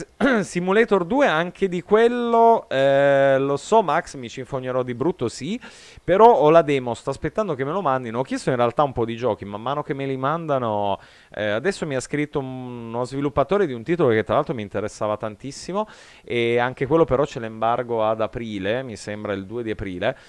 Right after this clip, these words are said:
e quindi appena posso portarlo volentieri, perché anche quello secondo me è molto molto caruccio. Allora, dovremmo essere a posto. Eh, no, però c'era qualche prezzo, mi sa, che io dovevo sistemare, o mi sbaglio?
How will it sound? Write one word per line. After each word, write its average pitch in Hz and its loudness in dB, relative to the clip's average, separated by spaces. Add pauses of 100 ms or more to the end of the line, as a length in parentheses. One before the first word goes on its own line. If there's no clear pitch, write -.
(200)
e 117 -4
quindi 160 -4
appena 170 0
posso 151 0
portarlo 113 2
volentieri, 107 -4
perché 95 -8
anche 90 -10
quello 104 -4
secondo 92 -8
me 95 -4
è 95 -6
molto 107 -6
molto 98 -6
caruccio. 90 -6 (400)
Allora, 175 6
dovremmo 240 4
essere 160 2
a 165 4
posto. 123 -2
Eh, 156 0
no, 185 -6
però 165 -6
c'era 123 -4
qualche 135 -6
prezzo, 107 -8
mi 101 -14
sa, 104 -12
che 98 -10
io 101 -4
dovevo 101 -6
sistemare, 98 -8 (420)
o - -12
mi 110 -12
sbaglio? 92 -6